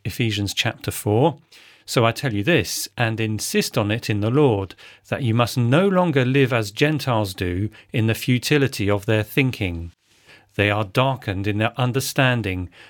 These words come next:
and separated from the life of God because of the ignorance that is in them due to the hardening of their hearts. Having lost all sensitivity,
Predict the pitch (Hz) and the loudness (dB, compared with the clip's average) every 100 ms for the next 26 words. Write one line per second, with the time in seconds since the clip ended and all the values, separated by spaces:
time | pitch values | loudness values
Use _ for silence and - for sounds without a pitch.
0 | - 101 101 - 175 139 131 110 107 - | -4 -2 0 0 0 0 0 0 0 -4
1 | 107 - 101 101 131 160 - 135 - 123 | -6 -4 -2 0 2 2 0 -6 0 2
2 | 113 - 110 110 104 101 113 - 151 139 | 2 -4 -4 -2 -2 -2 -6 0 -2 0
3 | 120 101 98 135 - - - _ - 107 | -2 -2 -2 -6 -10 -12 -20 _ -4 0
4 | 113 151 170 123 107 110 - 131 135 113 | 2 4 4 2 2 0 0 0 0 -2
5 | 104 - 139 139 139 135 135 143 - 127 | -4 -2 0 0 0 0 0 0 -2 -2
6 | 117 117 117 104 107 92 90 - - - | 0 -2 0 -2 -2 -2 -4 -8 -8 -8
7 | _ _ _ _ _ _ _ - 156 147 | _ _ _ _ _ _ _ -2 0 2
8 | 127 127 - - 160 180 - 165 - 156 | 4 2 0 2 4 4 2 -2 -2 -2
9 | - 123 113 107 104 | 0 0 0 0 -2